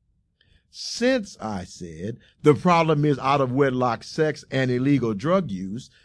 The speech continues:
the only solution to the problem, obviously, is to stop having out-of-wedlock sex and stop illegal drug use. There can be no other effective solution."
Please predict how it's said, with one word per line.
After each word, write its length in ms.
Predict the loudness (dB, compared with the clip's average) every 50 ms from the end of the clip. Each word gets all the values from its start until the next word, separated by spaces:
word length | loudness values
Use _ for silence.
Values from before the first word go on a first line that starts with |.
| _ _ _
the 160 | -2 0 0
only 300 | 0 0 0 0 0 -2
solution 880 | -2 -4 -4 -4 -4 -2 -4 -4 -2 0 0 -2 -2 -2 0 0 0 0
to 100 | 0 -2
the 160 | -2 -2 -6
problem, 640 | -8 -6 -6 -4 -4 -4 -6 -6 -6 -6 -6 -6 -6
obviously, 1000 | -6 -4 -2 -2 0 0 0 0 0 0 -2 -6 -10 -12 -12 -10 -10 -10 -10 -10 -12 _ _ _ _ _ _ _ _ -2
is 240 | 0 0 0 0
to 200 | 4 6 6 6
stop 520 | 6 4 0 -2 -2 -2 0 -2 -4 -6 -8
having 480 | -6 -4 -2 -2 -2 -2 -4 -4 -4 -4
out-of-wedlock 800 | -4 -4 -2 -2 -2 -2 -2 -2 -2 -2 -2 -4 -4 -4 -4 -6 -10
sex 500 | -10 -8 -6 -4 -4 -6 -8 -12 -18 _ _ _ _ _
and 240 | 0 0 2 2 0
stop 440 | -2 -6 -6 -4 -4 -4 -6 -6 -6
illegal 600 | -4 -4 -2 -2 -2 -4 -4 -4 -6 -6 -8 -12 _ _ -20 -10
drug 460 | -6 -4 -4 -4 -4 -8 -14 -20 _ _ _ _ _ _ _
use. 560 | -10 -6 -6 -6 -8 -10 -14 _ _ _ _ _ _ _ _ _ _ _ _ _ -20 -20 -20 -8 0
There 220 | 4 4 4 4
can 260 | 4 2 0 0 0
be 200 | 0 2 2 2 2
no 240 | 2 2 4 4
other 480 | 4 4 4 2 -4 -10 -12 -14 -14 -16 _ _ _ _ _ -2
effective 540 | -2 0 -2 -4 -8 -8 -8 -12 -14 -14
solution." 540 | -10 -6 -4 -2 -2 -2 -2 -4 -6 -10 -20